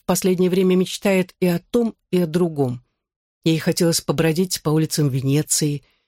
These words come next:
Вены или Стамбула, полакомиться качо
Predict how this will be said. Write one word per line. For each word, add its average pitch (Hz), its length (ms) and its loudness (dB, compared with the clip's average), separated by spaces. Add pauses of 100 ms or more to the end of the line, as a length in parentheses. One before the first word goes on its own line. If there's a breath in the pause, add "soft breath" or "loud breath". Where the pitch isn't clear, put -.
(160)
Вены 147 640 0
или 120 160 -6
Стамбула, 143 800 0 (640)
полакомиться 185 680 0
качо 165 500 0